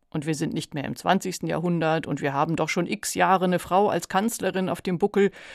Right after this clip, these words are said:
Und vielleicht ist ja Robert Habeck sogar der bessere Feminist. Wollten wir nicht ohnehin genderfluide werden? Alle können alles sein?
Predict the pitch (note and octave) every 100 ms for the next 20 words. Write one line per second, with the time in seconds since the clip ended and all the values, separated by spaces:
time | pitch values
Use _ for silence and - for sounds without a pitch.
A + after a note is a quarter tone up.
0 | - - _ - B3 E3+ D#3 D#3+ D#3+ D#3+
1 | D#3+ D#3+ - - D#3 D#3+ - E3 D#3+ D3
2 | D#3 - C#4+ C4 - D3+ D3 - - -
3 | - _ _ _ _ _ E3+ G#3+ A3+ A#3
4 | G3+ - F3+ F3+ F#3+ A#3+ G#3+ D3+ G#3+ A#3+
5 | A3+ - F#3+ G3+ G#3+ B3 B3 A3 A3 A#3
6 | C#4 C#4 E3 A3+ A#3+ - F3+ F3+ - G3+
7 | B3+ A#3 A#3 C4 D4+